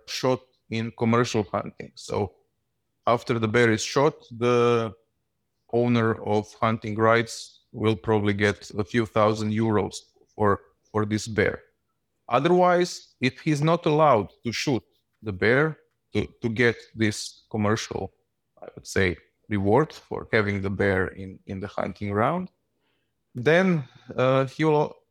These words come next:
actually mostly have only problems with bears.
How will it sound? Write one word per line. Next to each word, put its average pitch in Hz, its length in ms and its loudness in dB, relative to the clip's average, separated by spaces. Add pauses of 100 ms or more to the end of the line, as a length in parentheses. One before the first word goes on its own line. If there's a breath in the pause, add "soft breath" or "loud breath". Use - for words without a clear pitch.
(140)
actually 135 380 -4 (160)
mostly 143 560 0
have 139 160 2 (460)
only 151 220 2
problems 131 680 0
with 104 180 -10
bears. - 500 -6